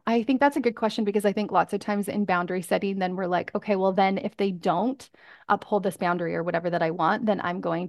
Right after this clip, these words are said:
to punish them or give them a reward if they do or whatever." Like, we go back to rewards and punishments 'cause we're very behavior-based in our parenting approach often, 'cause that's what was modeled to us. So, um, one of my favorite quotes is, "There is a yes in compassion and there is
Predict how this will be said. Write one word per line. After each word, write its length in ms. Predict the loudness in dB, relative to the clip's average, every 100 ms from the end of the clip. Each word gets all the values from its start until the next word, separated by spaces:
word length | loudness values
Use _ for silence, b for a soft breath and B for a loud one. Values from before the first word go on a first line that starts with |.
| -6
to 340 | -2 0 -2 0
punish 300 | 4 4 2
them 280 | -6 -8 -2 4
or 180 | 6
give 160 | 6 4
them 100 | 4
a 60 | 2
reward 380 | 4 4 2
if 80 | 0
they 100 | -4
do 180 | -2 0
or 140 | 2
whatever." 320 | 2 2 2 2
Like, 160 | 2
we 80 | 4
go 140 | 4
back 220 | 6 4 2
to 100 | -6
rewards 340 | -2 -2 -2
and 100 | -4
punishments 540 | -6 -10 -10 -14 -14
'cause 220 | -8 -8 -6
we're 340 | -2 0 -2
very 260 | 2 4 6
behavior-based 640 | 4 4 4 2 -2 -6 -6
in 60 |
our 80 | -6
parenting 460 | -2 -2 -2 -6 -6
approach 380 | -6 -8 -8
often, 380 | -10 -8 -6 -8 -8 B B B
'cause 100 | 0
that's 160 | 0 0
what 100 | -2
was 100 | 0
modeled 280 | 0 0 -2
to 140 | -2
us. 280 | -2 -2 -8
So, 380 | -2 4 4 2 B B B 0
um, 300 | 2 2 4
one 100 | 6
of 60 |
my 120 | 6
favorite 360 | 4 4 4 2
quotes 340 | 0 0 0 0
is, 320 | 2 2 2
"There 220 | 2 4
is 240 | 4 2 0
a 60 | -2
yes 420 | 4 4 4 2
in 100 | -2
compassion 640 | -2 0 0 0 -2 -2
and 180 | 0 0
there 140 | 2 0
is 140 | -2